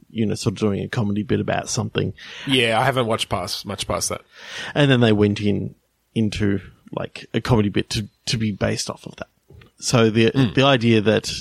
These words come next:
Speaker 1: you know, maybe there's a couple of, um, recorded, recorded interlude bits they do, and then it goes
Speaker 2: Okay.
Speaker 1: in, goes into, into, like, a funny sketch sort of thing, and you got, like,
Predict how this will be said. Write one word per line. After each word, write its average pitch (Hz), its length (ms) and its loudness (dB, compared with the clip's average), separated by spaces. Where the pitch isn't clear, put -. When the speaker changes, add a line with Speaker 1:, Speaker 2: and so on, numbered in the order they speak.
Speaker 1:
you 117 140 -2
know, 107 120 4
maybe 107 440 2
there's 113 220 2
a 113 60 -2
couple 117 320 0
of, 104 360 -2
um, 104 480 0
recorded, 113 760 2
recorded 113 500 0
interlude 104 540 0
bits - 380 -4
they 104 180 0
do, 135 300 0
and 113 140 2
then 107 160 2
it 101 80 -2
goes 107 200 2
Speaker 2:
Okay. 110 140 4
Speaker 1:
in, 101 120 -4
goes 120 240 0
into, 104 480 -2
into, 107 260 -4
like, 98 320 -8
a 127 60 2
funny 104 260 0
sketch - 320 -6
sort 110 220 -6
of - 80 -10
thing, 98 180 -6
and 110 80 -2
you 107 100 0
got, 107 200 0
like, 101 280 -2